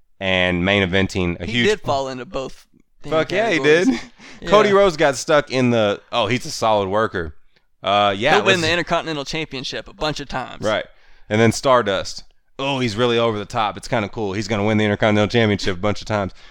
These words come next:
Speaker 1: Never could get out of it. And now, as Cody,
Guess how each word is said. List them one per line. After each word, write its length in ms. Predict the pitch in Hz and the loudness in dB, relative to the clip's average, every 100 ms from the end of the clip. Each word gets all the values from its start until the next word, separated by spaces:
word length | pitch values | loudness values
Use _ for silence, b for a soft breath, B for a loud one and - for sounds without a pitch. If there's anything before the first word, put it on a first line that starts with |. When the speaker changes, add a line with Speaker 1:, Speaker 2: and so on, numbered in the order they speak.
| B | B
Speaker 1:
Never 300 | 127 143 143 | 4 6 4
could 160 | 147 127 | 0 0
get 120 | 123 | 2
out 220 | 120 117 | 2 2
of 80 | 98 | 0
it. 100 | 92 | 0
And 140 | 110 | 2
now, 460 | 120 131 113 104 101 b b | 2 4 2 0 -4 b b
as 220 | 110 117 - | -2 -2 -2
Cody, 600 | - 143 131 98 90 | 2 2 2 -2 -6